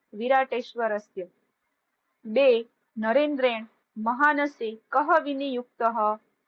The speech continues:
ઓપ્શન ક, બલ્લવઃ, ખ, અર્જુનઃ, ગ, ભટ્ટઃ, ઘ, ઉત્તરઃ.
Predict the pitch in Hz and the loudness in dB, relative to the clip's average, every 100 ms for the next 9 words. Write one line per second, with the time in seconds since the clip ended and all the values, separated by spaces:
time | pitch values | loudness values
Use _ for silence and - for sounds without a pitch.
0 | - 208 - 247 240 240 196 - 208 214 | -18 -16 -12 -12 -2 0 0 -4 -2 -2
1 | 220 226 226 220 226 220 - _ - 233 | 0 0 2 0 -2 -8 -10 _ -2 0
2 | 196 _ - 214 214 226 226 226 220 220 | 0 _ -6 -6 -6 -8 -6 -6 -6 -8
3 | _ _ _ - 214 226 190 196 240 220 | _ _ _ -8 0 0 0 -6 -10 -4
4 | 226 233 226 220 - _ _ 220 240 220 | -2 0 -2 -4 -8 _ _ -8 0 0
5 | - - 233 - 240 202 196 180 | 0 -8 -10 0 2 2 0 -8